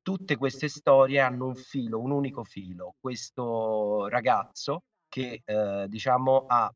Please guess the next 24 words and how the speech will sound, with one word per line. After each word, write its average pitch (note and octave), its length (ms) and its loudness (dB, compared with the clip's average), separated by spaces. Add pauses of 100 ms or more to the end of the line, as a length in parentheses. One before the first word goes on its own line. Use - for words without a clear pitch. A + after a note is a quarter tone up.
(120)
in A2 100 -14
qualche C3 340 -6
modo B2 500 -6
vissuto A2+ 640 -8
da G2+ 140 -6
quando B2 280 0
era B2+ 140 2
bambino A2+ 720 -6 (420)
fino A#2 460 -2
all'età G#2+ 440 0
adulta A#2+ 600 -2 (260)
queste B2+ 260 -6
Signorine C3 500 -2
Buonasera B2 440 -2
in A2+ 80 -2
maniera A#2 300 0
trasversale. G2+ 840 -8
La A#2+ 160 0
madre C#3 360 6
voleva A2 260 0
diventare A2 420 -4
una G#2 120 -6
Signorina G#2 380 -10
Buonasera G#2+ 640 -8